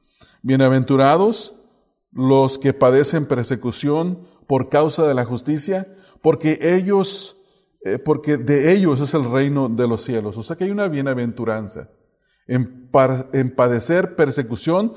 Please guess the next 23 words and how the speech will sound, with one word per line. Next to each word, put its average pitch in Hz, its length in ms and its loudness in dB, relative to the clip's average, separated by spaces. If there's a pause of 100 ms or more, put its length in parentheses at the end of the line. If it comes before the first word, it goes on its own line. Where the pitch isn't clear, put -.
(180)
pero 131 320 2
mira 151 220 0
lo 160 120 2
que 143 100 -2
dice, 127 240 -2
¿por 123 180 -4
qué 160 140 -4
causa? 127 420 -2 (500)
No 131 180 -2
por - 120 -4
causa 156 300 2
de 143 80 4
la 135 100 2
maldad, 123 400 -2 (320)
sino 135 340 -2
por 110 300 -4
causa 160 540 -2
de 131 100 -4
la 107 140 -4
justicia. 95 600 -12 (840)
Hay 113 120 -2
una 156 160 2
bienaventuranza. 123 1040 -2